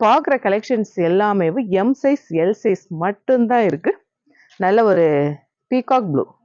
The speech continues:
அதுல அந்த ஆரி ஒர்க் பேட்டர்ன் வந்து சைடுல இந்த மாதிரி ஸ்லிட் வருது. செமையா இருக்குல்ல? ரொம்ப, ரொம்ப சூப்பர்பா இருக்கு. எல்லா கலெக்ஷன்ஸுமே யூனிக் தான். இதோட பிரைஸ் பாத்தீங்கன்னா சிக்ஸ் ஃபிஃப்டி.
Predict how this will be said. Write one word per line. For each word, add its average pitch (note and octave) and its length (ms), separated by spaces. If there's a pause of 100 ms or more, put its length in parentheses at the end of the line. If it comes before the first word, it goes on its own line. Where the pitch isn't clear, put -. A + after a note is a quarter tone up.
(1500)
அதுல F#3 240
அந்த E3+ 160
ஆரி E3+ 300
ஒர்க் E3+ 220
பேட்டர்ன் D#3+ 220
வந்து D3 260 (420)
சைடுல E4+ 480
இந்த B3+ 120
மாதிரி G3 340
ஸ்லிட் F#3+ 280
வருது. C#3 160 (560)
செமையா G3 320
இருக்குல்ல? D#3+ 360 (680)
ரொம்ப, C#4+ 220
ரொம்ப D4+ 200 (100)
சூப்பர்பா C4+ 540
இருக்கு. G#3+ 180
எல்லா A#3+ 420
கலெக்ஷன்ஸுமே A3+ 760
யூனிக் G#3 500
தான். A3+ 200 (800)
இதோட F#3+ 320
பிரைஸ் B3+ 440
பாத்தீங்கன்னா G#3+ 360
சிக்ஸ் - 500
ஃபிஃப்டி. A3 420